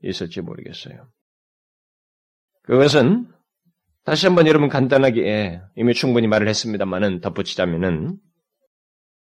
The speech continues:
그것은 우리가 현재 항상 경험하는 것처럼 하나님의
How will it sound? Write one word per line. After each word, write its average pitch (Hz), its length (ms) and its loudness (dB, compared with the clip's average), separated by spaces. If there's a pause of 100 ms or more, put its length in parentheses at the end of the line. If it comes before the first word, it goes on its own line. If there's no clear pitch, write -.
(360)
그것은 156 260 4
우리가 147 640 4 (440)
현재 156 360 4
항상 180 580 4
경험하는 160 760 6
것처럼 113 680 -2 (440)
하나님의 160 880 4